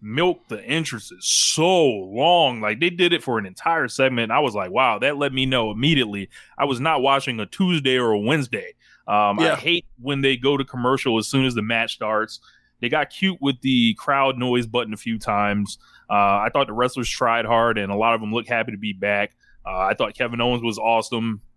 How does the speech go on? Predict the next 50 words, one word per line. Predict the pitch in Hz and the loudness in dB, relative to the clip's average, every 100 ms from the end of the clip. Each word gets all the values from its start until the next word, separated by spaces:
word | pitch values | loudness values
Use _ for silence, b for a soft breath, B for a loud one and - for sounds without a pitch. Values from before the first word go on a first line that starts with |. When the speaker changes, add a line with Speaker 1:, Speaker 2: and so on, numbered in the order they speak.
| _ | _
Speaker 1:
Edge | 127 131 120 | -4 -2 -2
looked | 120 123 | -2 -2
sixty, | - - 131 - 117 120 131 | -6 -4 -4 -2 -2 -2 -2
as | 117 113 | -2 2
I, | 110 - | 2 0
as | 110 104 | -2 -2
I | |
s-, | 101 - 120 | -4 -6 -8
was | 110 104 101 | -6 -6 -4
basically | 104 117 110 104 | -4 -4 -6 -8
saying, | 123 110 107 | -4 -4 -4
Edge | 107 113 107 110 107 - | -2 -2 -4 -14 -20 -20
is | 110 | -20
kinda | - 120 98 | -6 -6 -2
old. | 110 110 104 117 b b b 107 | 0 0 -2 -6 b b b 0
Uh, | 107 | 2
I | 113 | 2
think | 160 135 | -2 -2
Seth | 147 123 | -2 0
Rollins | 117 123 110 | 0 0 -2
may | 110 120 | -2 0
be | 120 | 0
reinvigorated | 110 120 117 107 110 117 117 | 2 0 0 -2 0 2 2
with | 113 104 | 2 -2
a | |
crowd. | - 117 113 117 120 - _ _ - | -4 -2 0 2 0 -6 _ _ -4
I | 113 | -4
think | - 123 131 | -2 -4 -2
they | 123 | -2
need | 123 120 | -2 -2
to | 104 | -2
shit | - 131 | 0 2
or | 123 | 0
get | 113 107 123 | -2 -2 0
off | 120 | 0
the | 131 | -2
pot | 127 117 113 | 0 0 0
with | 113 | -6
Big | 110 123 | -2 0
E, | 127 107 110 | 2 2 0
and | 98 98 - | -2 -8 -12
apparently | - 110 107 110 | -8 -4 0 0
they | 110 107 107 - b b _ | 2 2 0 -6 b b _
committed | - 117 113 107 | -4 0 0 0
to | 120 | -2
him | 110 | 0
a | 107 | 2
little | 110 101 | 2 4
bit, | 104 107 - | 2 0 -4
um, | 98 98 95 95 92 | -4 0 0 -2 -6